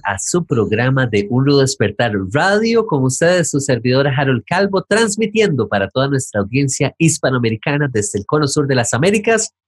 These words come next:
hasta el hemisferio norte, desde el Pacífico hasta el Mediterráneo, y a todos nuestros hermanos en la diáspora. Shalom, paz y gracia para ustedes.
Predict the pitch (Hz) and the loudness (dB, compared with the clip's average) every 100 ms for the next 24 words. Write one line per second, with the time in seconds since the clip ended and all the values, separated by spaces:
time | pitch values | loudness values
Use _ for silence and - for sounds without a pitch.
0 | _ _ - 190 202 202 180 165 151 _ | _ _ -2 -2 0 0 2 0 -4 _
1 | - 185 175 190 214 208 220 214 - _ | -2 0 2 2 2 2 0 0 -4 _
2 | _ _ 123 185 196 196 202 156 - 220 | _ _ 0 2 2 0 0 -2 0 0
3 | 214 208 208 202 160 - 175 156 156 143 | 0 0 0 0 -4 -2 -2 0 0 0
4 | 143 156 175 185 - 131 - 131 143 147 | 0 0 0 -2 0 -2 0 0 2 0
5 | 135 127 123 104 127 143 143 131 110 139 | 0 -2 -2 0 0 0 0 0 2 2
6 | 170 - 175 165 156 - - 139 156 131 | 0 -2 -2 0 0 -4 -4 -2 -4 -4
7 | 151 147 - 131 131 139 - 143 120 101 | -4 -4 -6 -2 -2 -2 -2 -4 -2 -4
8 | - 202 226 233 226 | 0 4 6 4 2